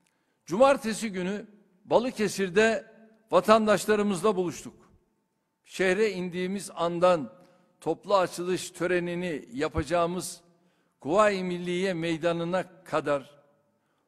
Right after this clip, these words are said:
oradan İl Danışma Meclisi toplantımıza gidişimize ve şehirden ayrılışımıza kadar attığımız her adımda bizleri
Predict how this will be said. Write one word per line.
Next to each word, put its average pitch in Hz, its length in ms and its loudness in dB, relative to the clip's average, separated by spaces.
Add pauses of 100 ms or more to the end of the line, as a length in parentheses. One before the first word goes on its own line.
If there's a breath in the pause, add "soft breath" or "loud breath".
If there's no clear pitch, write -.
(160)
oradan 208 480 4
İl 196 240 -10
Danışma 185 440 0
Meclisi 175 440 -6
toplantımıza 156 800 -6
gidişimize 143 800 -6 (420 soft breath)
ve 160 120 -4
şehirden 185 720 -2
ayrılışımıza 170 840 -2
kadar 139 360 -6 (440 soft breath)
attığımız 226 720 0
her 254 140 4
adımda 151 540 -2 (380 soft breath)
bizleri 214 680 2